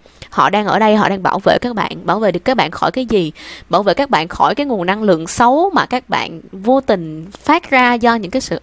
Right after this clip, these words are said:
overthinking của các bạn á. Những cái nguồn năng lượng đó có thể nó kéo đến những cái trải nghiệm nó cũng không có tốt đẹp,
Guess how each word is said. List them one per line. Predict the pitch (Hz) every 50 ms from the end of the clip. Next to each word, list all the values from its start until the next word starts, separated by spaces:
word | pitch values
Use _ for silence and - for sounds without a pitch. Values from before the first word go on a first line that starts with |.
| -
overthinking | 220 214 202 185 - - - 233 233 220 254 233
của | 220 240
các | 254 240 -
bạn | - - - 165
á. | 208 247 240 _ - - - - - - - -
Những | 180 202
cái | 262
nguồn | 285 254 196 190
năng | 214 226
lượng | 226 190 151 165
đó | 185 220
có | 254 294
thể | 277 240 175
nó | 202 196 156 220 262 294 302 -
kéo | - 269 254 285 320
đến | 262 277 277 320 381 392
những | 349 220 165 165 208
cái | - 262 240 254 277 311 339 359 - _ _ _ _
trải | - - - -
nghiệm | 247 226 170 -
nó | 175 220
cũng | - 196 202
không | - - 262 247
có | - 277
tốt | - - 302 -
đẹp, | - 190 -